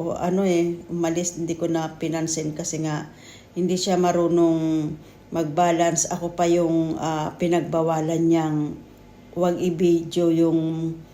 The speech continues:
ano, siyempre, siyempre, is, ah, ano niya, nag-i-sponsor ako sa kanya ko, siyempre binibigay. Siyempre, isa, eh, kapag kumikita yung videong, ah, ginagawan ko ng reaction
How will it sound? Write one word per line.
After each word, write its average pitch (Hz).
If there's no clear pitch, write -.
ano, 156
siyempre, 208
siyempre, 202
is, -
ah, 165
ano 180
niya, 180
nag-i-sponsor 170
ako 165
sa -
kanya 160
ko, 147
siyempre 165
binibigay. 160
Siyempre, 214
isa, 220
eh, 202
kapag 202
kumikita 202
yung 196
videong, 190
ah, 175
ginagawan 175
ko 175
ng 175
reaction 160